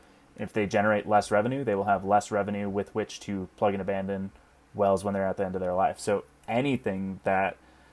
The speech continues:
could negatively impact the value of oil and gas could stand to negatively impact cleanup operations in the state.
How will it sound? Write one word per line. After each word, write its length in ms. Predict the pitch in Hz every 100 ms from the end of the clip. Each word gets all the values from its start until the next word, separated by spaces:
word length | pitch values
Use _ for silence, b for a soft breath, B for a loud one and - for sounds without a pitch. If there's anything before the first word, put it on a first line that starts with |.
| b b _
could 180 | - 104
negatively 460 | 110 104 101 104
impact 360 | - 101 107 98
the 60 | 95
value 300 | 98 95 95
of 80 |
oil 180 | 98 98
and 80 | 95
gas 520 | 98 95 92 - - - _ _ -
could 320 | - 98 92
stand 500 | - - 104 101 95
to 300 | - 101 92
negatively 720 | 92 98 95 98 98 98 95 95 -
impact 680 | 101 95 92 90 - - - _
cleanup 300 | - 110 107
operations 480 | 95 92 95 - 98
in 60 | 95
the 60 |
state. 260 | 90 107 98